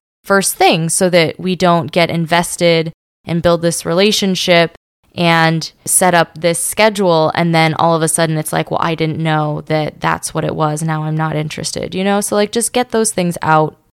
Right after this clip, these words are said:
and about right at the beginning. If they're still reading your email because they're still interested in working with you, then I want to outline the big questions that I have for them.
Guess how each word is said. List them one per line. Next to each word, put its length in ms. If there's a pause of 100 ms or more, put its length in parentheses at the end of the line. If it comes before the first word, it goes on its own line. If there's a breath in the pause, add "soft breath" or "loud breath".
and 140
about 440
right 300
at 60
the 80
beginning. 400 (580)
If 380 (100)
they're 720 (340)
still 380
reading 360
your 120
email 420
because 260
they're 160
still 220
interested 400
in 60
working 320
with 180
you, 260
then 320
I 140
want 200
to 120
outline 460
the 100
big 400
questions 800
that 140
I 100
have 360
for 280
them. 320